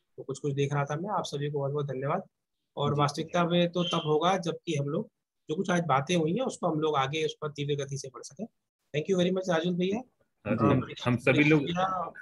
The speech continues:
Speaker 3: हम सभी लोग एक ही टीम है सर अब। जी।
Speaker 1: Of course।
Speaker 3: अलग-अलग नहीं, एक ही team सर, बिल्कुल।
Speaker 1: Of course।
Speaker 3: बहुत-बहुत, बहुत-बहुत
Speaker 1: Thank you।
Speaker 3: धन्यवाद sir।
Speaker 1: Thank you।
Speaker 3: जी।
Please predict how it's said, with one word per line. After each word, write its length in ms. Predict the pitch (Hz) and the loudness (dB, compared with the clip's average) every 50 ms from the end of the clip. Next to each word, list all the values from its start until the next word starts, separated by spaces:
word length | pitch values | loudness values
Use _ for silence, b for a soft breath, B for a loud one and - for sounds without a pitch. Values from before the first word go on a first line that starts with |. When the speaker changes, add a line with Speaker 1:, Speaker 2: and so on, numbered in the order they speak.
| - | -2
Speaker 3:
हम 100 | 127 131 | 0 2
सभी 220 | - 143 139 151 160 | 4 4 6 6 6
लोग 200 | 165 165 156 151 | 6 6 6 4
एक 120 | 143 135 | 4 4
ही 100 | 160 160 | 4 4
टीम 220 | 147 151 151 139 | 4 4 4 4
है 80 | 139 131 | 4 0
सर 220 | - 135 131 135 | 0 0 0 0
अब। 160 | 165 202 214 - _ _ - | 0 -2 -4 -8 _ _ -4
जी। 320 | 107 113 101 - 107 - - _ _ _ _ _ _ _ _ _ _ _ - 156 | -2 -2 -2 -2 -4 -12 -12 _ _ _ _ _ _ _ _ _ _ _ -2 -2
Speaker 1:
Of 80 | 151 104 | 0 0
course। 180 | 113 127 131 | 0 2 4
Speaker 3:
अलग-अलग 380 | 123 127 139 143 139 139 139 131 | 6 8 8 8 8 8 6 4
नहीं, 220 | 135 147 156 147 | 4 2 2 2
एक 80 | 127 117 123 | 0 0 0
ही 60 | 120 | -2
team 200 | 113 101 95 90 | -2 -4 -6 -10
सर, 160 | 90 - - | -10 -14 -10
बिल्कुल। 280 | 95 107 107 98 - - | -6 -6 -6 -6 -6 -10
Speaker 1:
Of 160 | - - 98 | -10 -6 -4
course। 160 | 101 104 101 | -4 -4 -4
Speaker 3:
बहुत-बहुत, 160 | 101 95 - - | -6 -10 -4 0
बहुत-बहुत 320 | 113 120 127 - - 190 | 2 2 4 4 2 2
Speaker 1:
Thank 180 | - - 98 - | 2 0 0 0
you। 40 | 101 | 0
Speaker 3:
धन्यवाद 100 | 98 - | -2 -4
sir। 600 | - 143 160 - - - - - - - - 104 | -4 -4 -4 -4 -6 -10 -16 -16 -12 -8 -6 -4
Speaker 1:
Thank 220 | 101 - - - | -4 -4 -6 -8
you। 160 | - - - | -10 -10 -8
Speaker 3:
जी। 160 | 110 - - | -10 -10 -10